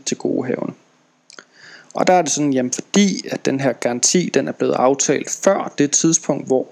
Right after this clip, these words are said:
den sekundære panthaver kom ind i billedet, jamen så kan den primære panthaver godt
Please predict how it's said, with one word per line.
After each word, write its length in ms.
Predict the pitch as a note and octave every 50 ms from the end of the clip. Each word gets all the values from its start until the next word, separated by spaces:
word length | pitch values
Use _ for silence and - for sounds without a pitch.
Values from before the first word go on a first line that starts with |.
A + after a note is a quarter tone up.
| - -
den 100 | - -
sekundære 480 | - - - E3 F3 F#3+ F3+ - - -
panthaver 420 | - - C#3 C3+ C#3 D3 C#3 B2+
kom 180 | - - C3 B2+
ind 100 | B2+ B2
i 40 | -
billedet, 440 | - F3 F#3 G#3 A#3 B3 A#3 A3 G3+ - _ _ - - - - - - - - - _ -
jamen 160 | - D3 D3
så 180 | - - - E3
kan 240 | E3 - - E3+ - -
den 200 | C#3 C3+ - -
primære 520 | - - - F3 F3 F3+ G3 F#3 D3+ B2+ -
panthaver 580 | - - D3 D3 D3+ D#3+ - F#3 E3 D3+ C3+
godt 320 | A#2+ - D#3+ C#3+ D3 -